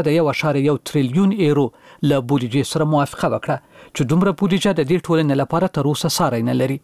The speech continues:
د اروپایي اتحادیې د شورا رئیس چارلس میچل چې د غونډې مشري یې کوله، په ټویټر کې یوازې د موافقې کلمه لیکلې او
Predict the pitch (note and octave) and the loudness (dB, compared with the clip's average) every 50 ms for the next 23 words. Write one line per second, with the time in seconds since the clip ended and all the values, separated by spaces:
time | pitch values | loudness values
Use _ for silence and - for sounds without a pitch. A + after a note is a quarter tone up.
0 | _ _ _ _ _ _ - B2+ A#2+ A#2+ A#2+ A#2 - D3+ D#3 D#3+ D#3+ D#3 - D#3 | _ _ _ _ _ _ -4 -2 -2 -2 -2 -2 0 0 2 2 2 0 0 -2
1 | D3+ C#3 E3+ F3+ D#3+ D3+ - - D#3 D3+ E3+ E3+ D#3 D3+ F#3 F#3 - - - - | 0 2 2 2 2 0 -2 -2 -2 0 0 0 2 2 0 0 -2 -6 -14 -20
2 | - - - - - - _ - - F#3 F3+ F3 D3+ E3 D#3 C#3 - - - D#3 | -20 -20 -20 -20 -20 -12 _ 0 0 2 2 0 0 0 -2 -2 -2 -2 0 2
3 | F#3 F#3+ - - G#3 G3+ - - - - _ - D#3 C#3 D3 B2+ E3+ F#3 D#3 D3+ | 2 2 0 -2 -2 -4 -4 -14 -20 -16 _ -2 0 0 2 2 0 0 2 2
4 | C#3 C3+ C#3+ C3+ - - - A#3+ F#3 - - D3 C#3 C#3+ C#3+ B2+ - - C#3+ - | 2 2 0 0 0 0 0 0 0 0 -2 -2 0 0 0 -2 -2 -6 -4 0
5 | D3+ C#3+ B2 - F3 F#3 - - - D3+ C3+ C3+ E3 F3+ E3 - G3 - - - | 2 2 2 2 0 -2 0 0 0 2 2 4 2 2 2 0 -4 -4 -6 -16
6 | - - - C3+ D3 C#3+ C3+ C3+ C#3 C#3 C3+ - - - - A3 - - F#3+ F#3 | -20 -12 -4 0 0 0 2 2 2 2 0 -2 -4 -4 -4 -4 -2 0 -2 0
7 | F#3 F#3 G3 F#3+ F#3+ - G#3 G#3 A3+ A#3 - - - - - D3 | 2 2 0 0 0 -2 0 0 0 -2 -4 -10 -20 -4 -2 -2